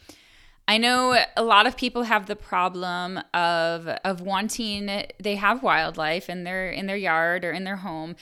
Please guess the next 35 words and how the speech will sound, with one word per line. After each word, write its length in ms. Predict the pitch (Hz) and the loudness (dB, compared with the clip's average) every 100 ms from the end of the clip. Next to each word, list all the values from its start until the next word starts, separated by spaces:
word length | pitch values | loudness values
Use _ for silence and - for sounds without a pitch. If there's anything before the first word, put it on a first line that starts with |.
| - - | -20 -10
and 140 | 196 | -6
they 100 | 196 | -4
want 400 | 196 190 202 208 | -4 -2 -2 -4
to, 280 | - 202 190 - | -4 -4 -4 -8
to 300 | - - 196 | -10 -8 -4
deal 220 | 214 202 | 0 0
with 160 | 208 | 0
it 140 | 190 196 | -4 -4
humanely. 760 | 220 208 220 214 156 104 82 | -6 -4 -4 -6 -8 -10 -8
So 300 | - 180 165 | -8 -6 -4
if 100 | 185 | -6
there's 240 | 190 196 202 | -6 -8 -6
mice 440 | 220 247 254 - | -2 -2 -2 -6
in 100 | 185 | -10
the 80 | 175 | -12
house 480 | 175 147 95 92 - | -6 -4 -4 -6 -6
or 140 | 175 214 | -6 -4
ants 300 | 220 220 196 | -4 -4 -6
in 100 | 165 | -10
the 100 | 175 | -10
house, 420 | 180 147 143 - - - - | -6 -6 -6 -10 -14 -20 -10
or 80 | 180 | -8
if 80 | 180 | -4
there's 220 | 208 170 | -4 -4
deer 320 | 190 233 220 | -4 0 0
eating 400 | 185 180 180 185 | 0 -4 -8 -8
their 100 | 185 | -8
garden, 560 | 180 190 196 165 127 - - - _ | -2 0 0 -2 -6 -10 -18 -20 _
what's 260 | 196 202 233 | -6 -4 -4
a 60 | |
way 440 | 214 202 202 196 - | -2 -2 -2 -4 -4
that 140 | 190 | -6
you 100 | 185 | -6
can 200 | - 185 | -8 -10
reduce 1000 | 196 185 180 302 370 220 185 185 202 | -10 -10 -8 -6 -4 -2 -2 -2 -4